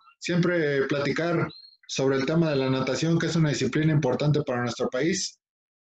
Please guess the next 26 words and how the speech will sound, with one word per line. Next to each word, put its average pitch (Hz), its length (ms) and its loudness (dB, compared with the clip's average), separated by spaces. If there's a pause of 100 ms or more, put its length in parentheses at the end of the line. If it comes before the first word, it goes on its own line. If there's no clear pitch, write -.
Cuéntanos 175 420 0
un 170 140 2
poco 175 640 2
cómo 160 500 2
estás 151 600 -2
apoyando 139 580 2
al 131 160 -2
tema 151 280 0
de 127 140 2
la 120 120 0
selección 123 340 2
mexicana, 156 560 0 (320)
ahora 147 320 -2
en 143 80 2
estos 151 240 -2
temas 139 320 0
de, 110 360 2
en 120 220 2
los 117 140 0
temas 139 260 0
de 117 80 2
la 107 120 0
cuarentena 135 580 0 (340)
y 120 100 -2
el 123 120 -2
confinamiento. 123 840 0